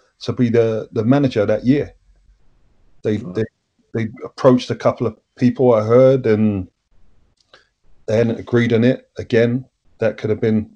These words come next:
Speaker 1: money or whatever was going on with the club. Um, and then Steve Claridge came in.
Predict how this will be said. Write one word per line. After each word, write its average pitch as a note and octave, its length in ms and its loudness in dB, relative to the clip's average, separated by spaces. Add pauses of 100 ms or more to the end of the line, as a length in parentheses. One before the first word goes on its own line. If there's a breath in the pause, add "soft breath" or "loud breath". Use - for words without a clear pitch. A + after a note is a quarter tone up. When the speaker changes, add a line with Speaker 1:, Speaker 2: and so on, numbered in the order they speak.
(1600 soft breath)
Speaker 1:
money B2+ 560 6
or G#2+ 280 2
whatever A2+ 340 0
was A2+ 220 -2
going A#2 260 2
on A2+ 300 -2
with G#2+ 160 -6
the G#2+ 60 -12
club. A#2+ 280 -2 (1300)
Um, A2 560 -2
and A#2 100 2
then A2+ 140 2
Steve B2 320 2
Claridge E3 360 4
came A2 240 0
in. F2 180 -4